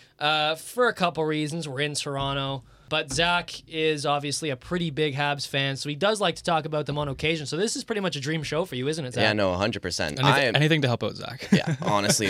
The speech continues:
Speaker 2: we, we need, we need some therapy right here. It's gonna be a, a group therapy session 'cause
Speaker 3: Yes.
Speaker 2: things aren't looking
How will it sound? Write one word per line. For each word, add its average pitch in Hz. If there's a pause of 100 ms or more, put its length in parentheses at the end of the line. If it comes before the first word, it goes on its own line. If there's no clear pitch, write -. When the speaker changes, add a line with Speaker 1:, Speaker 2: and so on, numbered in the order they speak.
Speaker 2:
we, 117
we 131
need, 160
we 123
need 147
some 147
therapy 127
right 92
here. 95
It's 92
gonna 139
be 127
a, 123
a 107
group 120
therapy 107
session 107
'cause 110
Speaker 3:
Yes. - (200)
Speaker 2:
things 135
aren't 123
looking 117